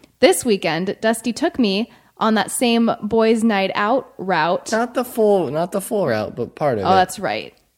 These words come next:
Speaker 1: But, oh, yeah,
Speaker 2: Yeah.
Speaker 1: 'cause we didn't go to the la-, that
Speaker 2: Yeah.
Speaker 1: last bar. But so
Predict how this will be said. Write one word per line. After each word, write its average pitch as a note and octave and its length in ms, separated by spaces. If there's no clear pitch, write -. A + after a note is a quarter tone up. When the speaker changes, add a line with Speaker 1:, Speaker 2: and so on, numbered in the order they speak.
Speaker 1:
But, E3 380
oh, G#3+ 60
yeah, G3 140
Speaker 2:
Yeah. - 60
Speaker 1:
'cause G#3 140
we A#3 60
didn't G#3+ 140
go G3 60
to F3+ 60
the E3 60
la-, - 340
that G3 200
Speaker 2:
Yeah. E3 60
Speaker 1:
last E3 220
bar. D#3+ 220
But A3+ 160
so A#3+ 340